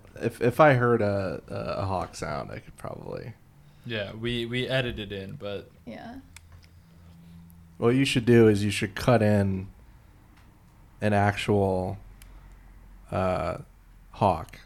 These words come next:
Speaker 1: <laughs>
Speaker 3: Yeah, we do.
Speaker 1: When I go to do mine.
Speaker 3: Oh, when you do
Speaker 1: <laughs>
Speaker 3: yours.
Speaker 1: You'd be like, "Wow."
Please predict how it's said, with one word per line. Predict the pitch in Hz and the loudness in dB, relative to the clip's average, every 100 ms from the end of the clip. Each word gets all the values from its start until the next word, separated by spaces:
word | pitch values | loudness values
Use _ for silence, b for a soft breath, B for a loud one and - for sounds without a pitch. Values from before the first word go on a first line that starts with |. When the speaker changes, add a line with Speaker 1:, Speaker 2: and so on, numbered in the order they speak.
| - | -6
Speaker 1:
<laughs> | B 880 906 B B B | B -6 -10 B B B
Speaker 3:
Yeah, | 381 285 | 4 4
we | |
do. | 294 247 | 2 6
Speaker 1:
When | 139 | 8
I | 131 | 10
go | 127 | 8
to | 117 | 8
do | 113 | 4
mine. | 113 - 170 147 | 2 4 8 10
Speaker 3:
Oh, | 247 254 233 | 10 8 6
when | 226 | 6
you | 214 | 6
do | 302 | 6
Speaker 1:
<laughs> | |
Speaker 3:
yours. | - 226 135 165 165 | 6 2 2 4 6
Speaker 1:
You'd | 165 143 | 8 10
be | |
like, | 180 160 151 | 10 10 8
"Wow." | 113 117 170 202 170 120 110 104 101 | 6 4 4 6 8 8 6 2 -4